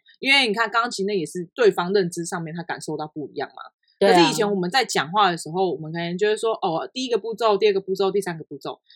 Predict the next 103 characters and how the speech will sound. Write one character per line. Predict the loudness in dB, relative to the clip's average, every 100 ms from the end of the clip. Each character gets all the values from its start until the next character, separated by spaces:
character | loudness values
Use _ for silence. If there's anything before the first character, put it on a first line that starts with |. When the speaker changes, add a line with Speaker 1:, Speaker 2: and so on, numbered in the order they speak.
| 2
Speaker 2:
对。 | 4
Speaker 1:
可 |
是 | 6 2
你 | 0
在 | 4 4
文 | 6 4 2
字 | -2 2
当 | 2
中， | 2 -6
你 | -6
可 |
能 | -8
不 | -4 -4
一 |
定 | -2
会 | -4
有 | -4
这 | -4
么 | -4
清 | -2 -2
楚 | -4
的 | -4
逻 | -4 -6
辑。 | -8 -16 -18 _
Speaker 2:
嗯。 | 2 4
Speaker 1:
你 | 6
可 | 6
能 | 6
就 | 2
会 |
跟 | 2
他 | 2 2 0
，“安 | 0
塔， | 0
我 |
告 | 0 0
诉 | 0
你 | -4 -6
吼， | -8 -6
那 |
个 | -4
东 | -4 -4
西 |
就 | -6
是 | -6
这 | -2 2
样， | 4
Speaker 2:
他 |
讲 | 6 8
了 | 8
一 |
个 | 8 8
故 | 6 6
事。 | 4
Speaker 1:
这 | 6
样， | 6
这 | 8
样。 | 6
那 |
样， | 6
那 | 6
样。 | 6 6
然 | 4
后 | 2 2
所 | 4
以 | 4
呢， | 2 0
因 | -2
为 | 0
小 | 0 0
明 | 0
又 | -2
怎 | -2
么 | -6 -6
了？ | -6
小 | -2 -2
美 | -2
她 | -2 -2
跟 | -2
小 | -4 -6
明 | -6 -4
怎 |
样， | -2 -2
怎 |
样， | -2 -2
怎 |
样。 | -4
所 | 2
以 | 4
最 | 4
后 | 2 0
结 | 2
论 | 2 0
我 |
们 | -4
讨 | -10 -6
论 | -4 -4
出 | -2
来 | -2
是 | -2 -8 -8 -10 -10
要 | 0 2
做 | 6 4
C。” | 4 -2 -4 -4